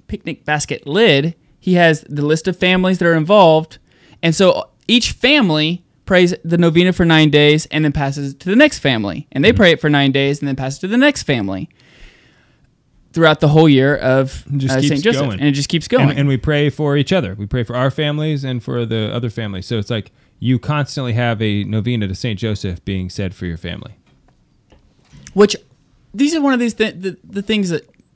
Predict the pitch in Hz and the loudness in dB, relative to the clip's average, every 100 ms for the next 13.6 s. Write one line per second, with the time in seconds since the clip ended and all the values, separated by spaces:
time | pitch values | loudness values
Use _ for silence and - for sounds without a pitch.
0 | _ _ - _ _ _ _ _ _ _ | _ _ -20 _ _ _ _ _ _ _
1 | 170 202 208 160 175 202 180 151 160 139 | -2 2 2 2 2 2 2 0 -4 -2
2 | 139 123 _ _ _ _ _ _ _ - | -4 -6 _ _ _ _ _ _ _ -10
3 | 311 330 311 196 117 165 240 147 101 - | -6 -2 0 0 -2 -4 -6 -6 -14 -14
4 | - - - 101 269 320 196 185 208 214 | -16 -14 -8 -4 -2 -2 -2 0 2 0
5 | 226 302 - - _ 98 76 - _ _ | 0 -4 -6 -12 _ -10 -10 -12 _ _
6 | _ 180 233 247 247 220 208 196 - - | _ 0 0 4 4 4 2 2 -4 2
7 | 175 170 - _ _ _ _ - 156 185 | 4 4 0 _ _ _ _ 0 4 4
8 | - _ - - 123 131 160 196 226 247 | 2 _ -10 -2 0 0 0 0 0 -2
9 | - _ _ _ _ _ _ _ - 160 | -6 _ _ _ _ _ _ _ 2 4
10 | 165 151 131 120 _ 147 143 135 147 147 | 4 2 -2 -6 _ -6 -4 -6 -2 0
11 | 165 170 170 185 - 92 85 82 _ _ | 4 4 2 0 -6 -12 -12 -16 _ _
12 | _ 131 131 127 - _ 175 160 147 143 | _ -4 -2 -2 -6 _ 0 2 0 -2
13 | - _ _ _ _ - | -8 _ _ _ _ -20